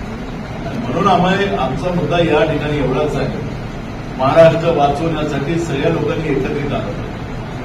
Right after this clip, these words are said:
त्यांना काय राजकारण करायचं असेल भाजप आणि त्यांच्या सोबत्यांना, ते करू दे. राज्य किती,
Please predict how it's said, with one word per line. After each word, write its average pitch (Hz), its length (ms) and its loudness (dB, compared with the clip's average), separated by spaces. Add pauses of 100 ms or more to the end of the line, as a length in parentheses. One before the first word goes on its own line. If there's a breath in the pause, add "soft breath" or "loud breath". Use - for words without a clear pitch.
(600)
त्यांना 139 240 0
काय 175 260 6
राजकारण 190 460 0
करायचं 175 420 2
असेल 180 160 0
भाजप 170 420 2
आणि 170 180 2
त्यांच्या 165 280 0
सोबत्यांना, 160 460 -2
ते - 360 -2
करू 170 180 2
दे. 147 160 0 (1500)
राज्य 156 300 4
किती, 180 400 0